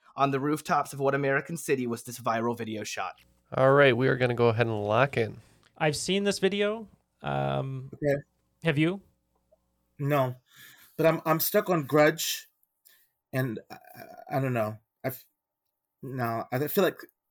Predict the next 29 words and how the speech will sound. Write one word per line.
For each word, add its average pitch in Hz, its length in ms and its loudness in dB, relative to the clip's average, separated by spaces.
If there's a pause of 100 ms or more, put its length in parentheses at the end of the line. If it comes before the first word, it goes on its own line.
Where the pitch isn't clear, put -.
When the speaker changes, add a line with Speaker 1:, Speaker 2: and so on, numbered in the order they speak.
Speaker 4:
it 127 80 -12
could 147 100 -6
be 127 80 -6
Seattle. 147 680 0 (360)
Is - 80 -8
that 165 120 2
a, 156 40 -2 (180)
is 123 100 -6
that 143 140 -2
a 151 280 -2 (680)
college? 170 600 -4 (520)
No, 120 80 -8
they 127 80 -4
don't 120 80 -4
have 110 100 -4
a 98 40 -8
name 98 240 -8
for - 140 -18
college, - 380 -12
is - 100 -14
there? - 160 -18 (580)
Speaker 3:
I - 140 -2
don't 214 100 2
know 254 80 4
if 233 100 0
it's 165 140 2
Seattle. 165 360 4
I 143 100 4
remember 170 680 4